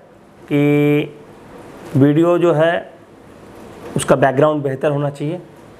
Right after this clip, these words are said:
हाँ, उसका background आप, अ, या तो कोई पर्दा लगा दें या कहीं ऐसे जगह पर आप गाना गाएं जो बेहतरीन लगे, जो बेहतर लगे।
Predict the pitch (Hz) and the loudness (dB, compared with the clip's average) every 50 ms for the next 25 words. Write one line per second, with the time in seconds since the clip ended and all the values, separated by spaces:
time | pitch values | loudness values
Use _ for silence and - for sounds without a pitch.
0 | - - - - - - - - - - - - - - - - - - - - | -20 -20 -20 -20 -20 -20 -20 -20 -20 -18 -18 -16 -16 -16 -16 -16 -16 -16 -16 -16
1 | - - - - - - 147 120 123 123 - - - 127 120 131 131 131 143 151 | -16 -16 -16 -14 -8 -4 -2 0 0 0 0 -2 0 2 2 2 2 2 0 0
2 | 151 151 151 - 131 127 127 - - - 135 127 127 123 123 123 123 123 123 120 | 0 -2 -4 -4 -6 -6 -6 -8 -10 -6 -4 -2 0 0 0 0 -2 -2 -2 -2
3 | 120 120 117 - - - - - 156 139 131 127 147 139 - 151 143 139 139 143 | -4 -4 -6 -8 -12 -14 -6 -2 0 0 0 0 -2 -4 0 0 -2 0 -2 -4
4 | 123 123 139 139 143 139 143 139 135 156 175 190 - - - - - - - - | -2 0 0 0 0 -2 -4 -6 -6 -8 -10 -12 -14 -20 -20 -20 -20 -20 -20 -20
5 | - - - - - - - - - - 135 143 156 165 156 - 160 156 175 - | -20 -20 -20 -20 -20 -20 -20 -18 -6 0 2 2 4 2 0 -2 -6 -6 -6 -4
6 | - 143 139 - 180 165 156 170 160 165 160 160 160 156 151 143 135 139 139 143 | -6 -6 -6 -4 -4 -2 -2 -2 -2 -2 -2 -2 -2 -2 -2 -2 -2 -4 -2 -2
7 | 143 131 139 139 151 175 180 - - - - - - - - - 131 156 170 175 | -4 -4 -4 -4 -6 -6 -10 -14 -20 -20 -20 -20 -20 -12 -8 -4 0 0 0 0
8 | 170 - - - 151 151 147 147 147 170 156 160 151 143 120 110 98 101 98 - | -2 -8 -10 -4 -2 0 0 2 2 0 0 2 2 0 0 -2 -6 -8 -10 -12
9 | - - - 160 143 135 139 131 - - 123 110 104 98 98 95 | -14 -8 -4 -2 0 0 0 0 0 -2 -4 -4 -6 -10 -10 -12